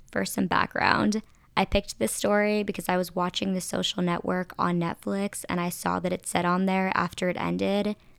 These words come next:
that the movie was gonna be off of Netflix on July first.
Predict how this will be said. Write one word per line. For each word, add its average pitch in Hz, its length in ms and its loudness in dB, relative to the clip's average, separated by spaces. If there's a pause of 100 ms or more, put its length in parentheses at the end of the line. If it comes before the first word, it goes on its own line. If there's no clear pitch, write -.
that - 160 -4
the 185 80 2
movie 180 280 2
was 185 160 0
gonna 180 160 0
be 175 140 -2
off - 240 4
of 185 100 0
Netflix 175 640 -2
on 180 100 0
July 175 360 0
first. - 560 -6